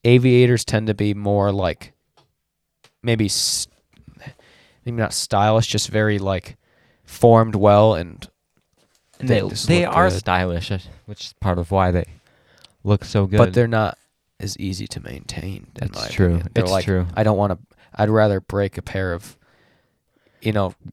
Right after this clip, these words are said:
Speaker 1: um,
Speaker 2: Beach
Speaker 1: beach,
Speaker 2: style.
Speaker 1: beach style than my aviators.
Speaker 2: Aviators feel like they'd be easier to break. Yeah, for sure.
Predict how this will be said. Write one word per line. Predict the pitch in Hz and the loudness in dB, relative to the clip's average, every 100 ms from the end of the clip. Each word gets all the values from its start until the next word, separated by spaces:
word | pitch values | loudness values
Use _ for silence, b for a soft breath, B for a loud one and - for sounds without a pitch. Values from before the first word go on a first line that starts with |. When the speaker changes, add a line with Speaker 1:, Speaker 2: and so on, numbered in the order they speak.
| _ _ - | _ _ -6
Speaker 1:
um, | 107 101 | 0 0
Speaker 2:
Beach | 92 | 0
Speaker 1:
beach, | 117 107 90 | -2 0 0
Speaker 2:
style. | 87 - - | -2 -6 -10
Speaker 1:
beach | 113 107 - | -10 -8 -8
style | 110 95 92 | -6 -6 -6
than | 92 90 101 | -10 -16 -18
my | 101 | -18
aviators. | 85 95 92 85 104 | -12 -10 -8 -4 2
Speaker 2:
Aviators | 110 123 131 110 101 95 | 4 6 6 6 4 0
feel | 104 98 | 2 2
like | 92 | 2
they'd | 95 90 | 2 0
be | 82 | 0
easier | 95 110 104 85 | 0 0 2 0
to | 82 | 0
break. | 85 82 | -2 0
Yeah, | 95 87 82 | -2 -2 -4
for | 95 | -8
sure. | 87 - 98 | -6 0 0